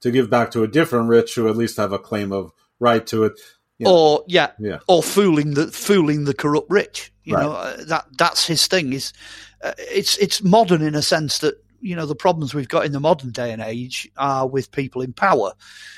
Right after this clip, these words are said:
Speaker 2: So you have to deal with those people in power in powerful ways, you know, almost be one of them in order to sort them out. You know, you've got to have equal power. And that's what you're actually seeing in the original tales of Robin Hood. You know, he's, he's fighting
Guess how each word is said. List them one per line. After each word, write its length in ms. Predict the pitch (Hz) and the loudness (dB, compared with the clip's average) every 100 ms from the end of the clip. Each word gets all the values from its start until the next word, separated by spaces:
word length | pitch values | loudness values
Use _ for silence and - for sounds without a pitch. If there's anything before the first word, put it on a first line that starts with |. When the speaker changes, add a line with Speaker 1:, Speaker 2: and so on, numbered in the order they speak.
| - _ _ _ - | -20 _ _ _ -6
Speaker 2:
So 160 | - | 0
you 100 | 156 | 0
have 180 | 165 180 | 0 -2
to 80 | 135 | -2
deal 260 | 202 202 | 2 4
with 100 | 160 | 4
those 180 | 151 151 | 2 0
people 280 | - 165 151 | 0 -2 -2
in 100 | 131 | -6
power 360 | - 165 120 120 | -2 -2 0 -2
in 100 | 131 | -4
powerful 460 | - 147 131 143 143 | -2 -2 0 -4 0
ways, 540 | 107 123 107 - - _ | 2 0 -4 -12 -14 _
you 140 | 151 | -8
know, 180 | 131 147 | -6 -4
almost 600 | 156 175 160 139 - - _ | 0 2 2 0 -4 -10 _
be 220 | 165 160 143 | -4 -4 -4
one 260 | 151 156 | 0 2
of 220 | 143 135 | 2 -2
them 300 | - 139 139 | -4 -6 -6
in 100 | 165 | -6
order 240 | 143 139 131 | -4 -4 -4
to 160 | - | -8
sort 320 | 110 - 139 - | -4 0 0 -2
them 140 | 147 | -2
out. 360 | 185 120 - - - | -2 -2 -8 -20 -12
You 100 | 151 | -8
know, 60 | |
you've 160 | 147 135 | -8 -6
got 140 | 170 | -8
to 80 | - | -4
have 120 | 147 147 | -4 -4
equal 300 | 151 - 131 | -6 -6 -6
power. 380 | - 185 110 - - - - - | -4 -2 -4 -6 -14 -16 -16 -12
And 120 | 135 | 0
that's 320 | 185 190 - | 2 2 -2
what 160 | 151 - | -4 -2
you're 100 | 151 | -2
actually 300 | - - 139 | -2 -6 -6
seeing 340 | - 156 143 | -2 -2 -2
in 100 | 131 | -4
the 140 | 135 131 | -4 -4
original 400 | 131 123 131 117 | -4 -8 -10 -6
tales 340 | 139 131 117 | -6 -6 -6
of 120 | 120 | -4
Robin 260 | 135 120 117 | -4 -4 -2
Hood. 300 | 170 151 - _ _ - _ _ | 0 0 -4 _ _ -20 _ _
You 120 | 156 | -4
know, 60 | 139 | -2
he's, 140 | 135 | -2
he's 220 | - 147 | -4 -6
fighting 580 | - 165 160 - 143 135 | -2 -2 -2 -2 -6 -4